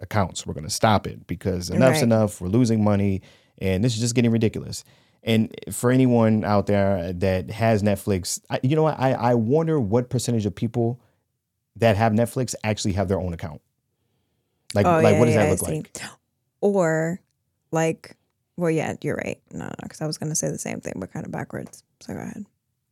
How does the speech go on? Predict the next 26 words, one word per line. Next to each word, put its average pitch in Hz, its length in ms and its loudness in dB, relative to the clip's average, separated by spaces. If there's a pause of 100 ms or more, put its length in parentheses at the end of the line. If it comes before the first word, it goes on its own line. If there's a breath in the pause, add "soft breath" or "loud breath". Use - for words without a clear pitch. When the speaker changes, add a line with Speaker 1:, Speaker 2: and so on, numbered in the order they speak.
(140)
Speaker 1:
So, 101 260 2
you 98 200 2
know, 92 140 -2
it, 104 160 -4 (180)
it, 104 120 -4
Speaker 2:
Right. 175 280 -4
Speaker 1:
what 226 100 2
does 220 100 4
that 196 120 2
look 175 80 -6
Speaker 2:
'Cause, 214 120 0
Speaker 1:
like? 208 180 0 (120)
Speaker 2:
like, 269 140 -2
I 320 40 0
pay 185 240 -2
for - 140 -10
an 180 120 -4
account, 185 340 -4
but 175 100 -4
then 165 120 -4
I 160 40 -4
have 170 220 -4
people 185 280 0
on 160 180 -2
my 147 120 -6
account - 400 -6